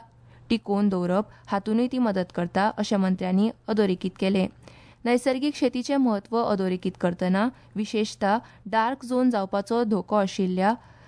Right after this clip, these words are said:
आनी जमनीची क्षारपणा वाडत आशिल्ल्या क्षेत्रांच्या संदर्भात यादव हांणी म्हणलें की युरिया आनी रासायनिक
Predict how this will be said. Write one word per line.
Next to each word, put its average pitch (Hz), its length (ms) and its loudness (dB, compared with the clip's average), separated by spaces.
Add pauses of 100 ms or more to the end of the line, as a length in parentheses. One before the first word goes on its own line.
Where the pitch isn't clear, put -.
(120)
आनी 208 180 0
जमनीची 208 680 0 (460)
क्षारपणा 240 640 0
वाडत 214 320 0
आशिल्ल्या 214 400 0
क्षेत्रांच्या 196 640 0
संदर्भात 185 580 0 (300)
यादव 220 360 0
हांणी 196 240 0
म्हणलें 180 400 0
की 220 180 4 (320)
युरिया 240 380 0
आनी 214 320 0
रासायनिक 202 480 0